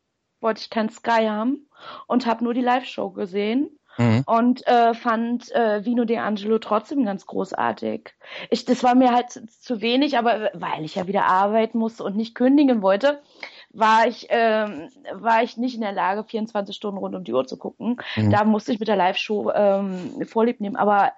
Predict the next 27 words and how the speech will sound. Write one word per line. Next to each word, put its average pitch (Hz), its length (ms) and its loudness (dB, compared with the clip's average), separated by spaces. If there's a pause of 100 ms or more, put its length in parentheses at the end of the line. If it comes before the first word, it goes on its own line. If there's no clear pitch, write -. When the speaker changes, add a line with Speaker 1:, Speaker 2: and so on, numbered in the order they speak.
(100)
Speaker 1:
ich - 160 -6
fand 190 200 -6
das 196 100 -10
trotzdem 233 680 0 (100)
sehr 220 360 2
herzig, 359 400 -6
was 190 200 -6
ich 180 100 -14
da 180 140 0
gesehen 170 360 -6
habe. 170 340 -2 (1600)
Speaker 2:
Ja, 156 340 4 (800)
ja, 135 220 0
also 135 200 -4
wie 143 60 0
gesagt, 139 260 -4
ich - 100 -20
denke 147 220 -4
mal, 143 120 0
da 135 100 -2
kann 143 200 -2
man 131 100 -2
noch - 120 -18
einiges 131 340 -6
verbessern 156 560 -2 (340)
und, 117 400 -6
ähm, 113 400 2